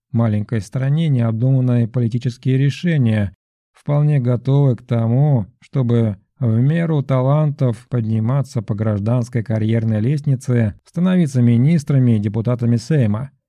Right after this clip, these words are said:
Только тот может быть властью в своей стране, кто однажды проливал за нее кровь, если не свою, так чужую. «Скажите, пан Сосновский», выкрик-,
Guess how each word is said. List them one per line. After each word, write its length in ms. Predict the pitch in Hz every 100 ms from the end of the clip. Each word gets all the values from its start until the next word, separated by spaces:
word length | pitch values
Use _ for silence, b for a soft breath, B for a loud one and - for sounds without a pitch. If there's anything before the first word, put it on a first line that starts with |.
| _ _ _ _ -
Только 340 | 170 170 165
тот 520 | 139 175 190 143 - _ _
может 380 | 117 135 131 120
быть 240 | 113 117
властью 560 | 110 113 151 143 - 123
в 60 | -
своей 320 | 123 117 113
стране, 720 | - 104 104 107 147 165 131 -
кто 280 | _ - 110
однажды 560 | 107 101 127 156 117 113
проливал 720 | 110 104 101 101 117 131 113 - -
за 180 | 98 98
нее 300 | 101 104 110
кровь, 480 | 110 107 101 - _ _ _ _
если 380 | - 160 180 170
не 100 | 147
свою, 440 | 131 120 117 127 139
так 160 | 110
чужую. 540 | - 104 95 98 101 - _ _ _ _ _ _ _ _ _ _ _ _ _
«Скажите, 560 | _ 156 180 254 208 135
пан 240 | 196 214
Сосновский», 880 | 175 156 143 123 98 - 120 147 _ _ _ _ _ -
выкрик-, 580 | 101 117 117 98 147